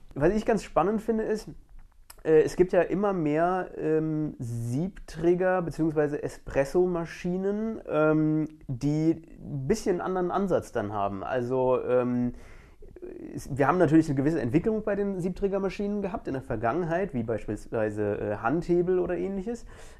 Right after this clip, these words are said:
Ähm, aber das hört nicht auf, sondern, äh, wir haben auch heute noch, äh,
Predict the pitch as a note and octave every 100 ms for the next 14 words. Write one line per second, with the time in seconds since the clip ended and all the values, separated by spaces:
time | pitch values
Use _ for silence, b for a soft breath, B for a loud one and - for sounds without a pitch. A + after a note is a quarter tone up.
0 | - C#3+ C#3+ C3+ C#3+ C#3+ C#3+ C#3 E3+ F3
1 | D3+ - G#3+ D3 - C#3+ C#3 C#3+ - C3+
2 | C3 C3+ C3 C#3 D#3+ C3+ D3+ G3+ D#3 C3
3 | C3 - C3+ C3 B2+